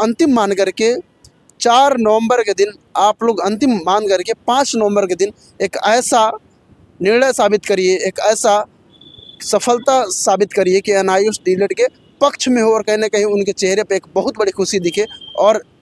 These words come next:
अट्ठाईस राज्यों में बैठने का मौका मिले। शिक्षक पात्रता परीक्षा केवीएस हो या जिस तरीके से शिक्षक पात्रता परीक्षा हो, उन सारी डिग्रियों को सर वैलिड किया जाए। एनआईएस डीएलएड दो वर्षीय डिग्री है,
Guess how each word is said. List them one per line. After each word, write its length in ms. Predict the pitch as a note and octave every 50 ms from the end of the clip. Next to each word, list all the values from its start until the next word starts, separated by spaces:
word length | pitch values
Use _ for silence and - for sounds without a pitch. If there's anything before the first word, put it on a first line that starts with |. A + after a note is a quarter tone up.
| _ _ _ -
अट्ठाईस 460 | E3 F3+ - A3 A#3 C4+ C#4+ A3+ -
राज्यों 380 | G3 G3 G3+ G#3 F3 A#3 C#4+ C4+
में 160 | A#3 F3+ C#3+ - _ _ _ _ _ _ _ _ _ _ _ _ _ _ _ _ _ _ _ _ _ _ D#3
बैठने 360 | G3+ B3 B3+ - B3+ C4+ C4
का 100 | A3+ A#3
मौका 320 | G#3+ G3+ G3+ F#3 G#3 G#3
मिले। 200 | G3 G3 G3+ G#3
शिक्षक 320 | - - F#3 - - G#3+ G3 - -
पात्रता 320 | F3+ - F#3+ F3 F3 G3
परीक्षा 420 | F3+ - F#3 F3+ - - G3+ F#3+ - - - - _ _
केवीएस 460 | - G3+ F#3+ F#3 G3+ A3 A3 G3 - -
हो 240 | G3+ G#3 A3 B3 - _ _ _ _ _ -
या 180 | F3 F#3+ G#3 G#3+
जिस 260 | E3+ F3+ C4 A#3+ -
तरीके 300 | B3+ G#3+ A3+ G3 A3+ A3
से 160 | - A3+ A3+ G#3+ - _ _ _ _ _ _ _
शिक्षक 440 | - - - G#3 - - - - A#3+ - -
पात्रता 300 | G3 F3+ G3 F3 E3+ G#3
परीक्षा 360 | G3 - G3 F#3 - - A#3
हो, 260 | G#3+ F3+ G3 A3+ A#3+ - _ _ _ _
उन 100 | - F#3+
सारी 300 | F#3+ - G3+ F#3+ G3 G3+
डिग्रियों 340 | F3+ F3+ F3 F3+ F3 F#3 F#3+
को 120 | - G3+ F#3+
सर 200 | - A#3+ B3 C4 - _ _ _ D3+
वैलिड 320 | F3+ A3+ A#3+ A#3 G#3 G3
किया 120 | G3+ G3+ F3+
जाए। 180 | F#3+ G3 F#3+
एनआईएस 360 | F3+ F3 F3 F3 F#3 G3 - - _
डीएलएड 300 | D#3+ F3 F3+ G3+ G3 G3+ - _ _ _ _ D#3+
दो 140 | E3+ B3
वर्षीय 300 | A#3 A3 G#3+ - - G#3+
डिग्री 280 | F#3+ F#3 F3+ F#3+ G3+ G3
है, 180 | F3+ G3 A3+